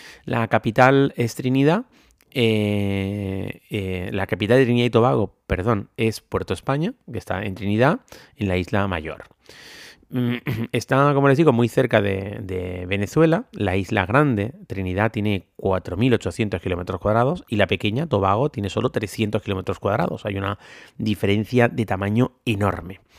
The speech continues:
Ambas tienen una topografía montañosa, es decir, no son las típicas islas, eh, caribeñas planas, llanas, de esas que parece que va a subir el agua y van a desaparecer. Esta tiene mucha montaña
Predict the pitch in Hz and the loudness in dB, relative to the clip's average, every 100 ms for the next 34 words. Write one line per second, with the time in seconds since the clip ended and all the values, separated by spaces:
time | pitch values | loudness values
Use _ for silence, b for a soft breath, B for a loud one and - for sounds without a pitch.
0 | B B B B - 139 143 117 127 117 | B B B B -2 0 2 0 2 2
1 | 117 113 104 107 104 104 123 107 107 98 | 2 0 0 0 0 0 0 2 2 0
2 | 95 147 165 233 120 98 95 95 104 - | 0 2 0 -4 -6 -6 -4 -4 -4 -4
3 | 95 - 101 - 120 - 104 92 90 - | -6 -2 -2 -2 -6 -2 0 0 -2 -12
4 | b b b b - 110 101 98 98 104 | b b b b -6 -4 -2 0 2 2
5 | 104 101 95 - - 107 123 175 - 107 | 4 2 0 -6 0 2 2 -2 -2 0
6 | 120 175 117 92 101 90 98 95 104 - | 2 0 -2 -4 -4 -2 0 -2 -4 -6
7 | 92 95 90 98 95 95 98 98 98 95 | -4 -4 -2 -4 -2 -2 0 0 -2 0
8 | 98 - 95 92 - 151 196 B B B | -2 -4 -4 -4 -2 -2 -2 B B B
9 | B 120 120 110 113 117 139 123 117 113 | B 0 2 2 4 6 6 4 2 0
10 | 135 151 | 0 0